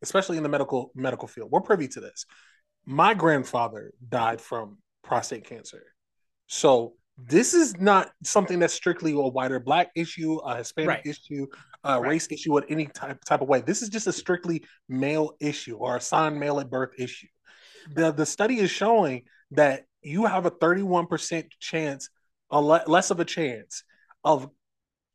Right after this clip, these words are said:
Speaker 1: getting
Speaker 2: Thirty-one percent
Speaker 1: prostate
Speaker 2: lower
Speaker 1: cancer.
Speaker 2: risk of prostate cancer if you, if you come twenty-one or more times per month.
Speaker 1: That's what?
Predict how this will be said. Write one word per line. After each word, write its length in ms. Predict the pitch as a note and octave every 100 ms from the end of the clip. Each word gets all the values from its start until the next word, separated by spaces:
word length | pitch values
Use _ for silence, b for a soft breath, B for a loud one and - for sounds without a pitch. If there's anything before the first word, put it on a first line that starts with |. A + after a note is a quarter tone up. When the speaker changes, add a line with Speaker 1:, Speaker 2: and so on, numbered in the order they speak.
| _
Speaker 1:
getting 320 | D3 E3 E3 D3
Speaker 2:
Thirty-one 500 | - F#3 B3 A3+ G#3+
percent 320 | F#3 F#3+ F3
Speaker 1:
prostate 80 | D#3
Speaker 2:
lower 180 | E3
Speaker 1:
cancer. 100 | F#3
Speaker 2:
risk 240 | E3+ D#3+ -
of 200 | C#3+ C3
prostate 420 | D3+ C3+ D3 C#3+
cancer 420 | - B2 - A#2
if 180 | C#3 B2+
you, 180 | C#3+ C3 -
if 220 | D3+ D3+
you 80 | E3
come 280 | - D3 A#2+
twenty-one 540 | - D3+ E3 D#3 C#3+
or 60 | C3+
more 180 | B2
times 300 | A#2 B2+ A2
per 140 | - A2
month. 180 | F2+ _ _ _ _ _ _ -
Speaker 1:
That's 340 | D3 G3+ G3 - _ _ _ _ _ _
what? 480 | F3 D#3 F#3 C3+ A#2